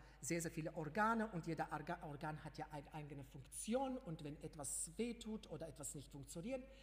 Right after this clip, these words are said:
dann ist das für den Körper nicht so gut. Sondern er sagt, ihr seid Leib Christi und deshalb repräsentiert ihr als Leib Christi auch Christus auf dieser Erde. Und durch diese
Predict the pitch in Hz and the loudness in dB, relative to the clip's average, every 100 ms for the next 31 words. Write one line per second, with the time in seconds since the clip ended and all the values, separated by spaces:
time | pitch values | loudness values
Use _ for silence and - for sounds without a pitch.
0 | - - 156 147 - 139 139 - 185 - | -14 -8 -4 -4 -6 -6 -8 -6 -6 -6
1 | 139 - - - - - - - - - | -12 -14 -12 -14 -14 -18 -16 -14 -14 -8
2 | 165 156 262 285 - 180 - 180 180 - | -2 0 0 -2 -4 -4 -4 -2 -4 -8
3 | - - - 170 202 226 - 190 - - | -12 -16 -8 -4 -2 -4 -6 -12 -12 -12
4 | - 226 - - 320 - - - - - | -8 -6 -6 -6 -10 -10 -16 -18 -18 -18
5 | - - - - - - - - 180 180 | -18 -18 -18 -18 -18 -18 -14 -2 0 0
6 | - - - - - - 330 - 226 190 | -2 -6 -14 -18 -4 0 2 4 4 2
7 | 185 185 202 185 190 190 180 175 - - | 2 -2 0 0 0 2 0 -2 -4 -6
8 | 415 311 - - - 196 165 143 - 151 | -4 -4 -4 -6 -6 -2 0 0 -2 -4
9 | 143 - - 156 143 147 - - 156 139 | -2 -4 -4 -2 -2 -4 -6 -6 -4 -4
10 | - 151 - 147 143 - - 269 294 - | -4 -6 -4 -6 -6 -6 0 2 2 2
11 | - - - - - - - 131 113 120 | -6 -8 -8 -8 -10 -16 -14 -10 -6 -6
12 | - - 117 110 - - - - - - | -8 -14 -12 -12 -14 -16 -16 -16 -18 -18
13 | - - - - - - - - - 190 | -18 -18 -18 -16 -16 -14 -14 -14 -2 0
14 | 190 202 - 226 254 240 | 4 2 2 2 4 2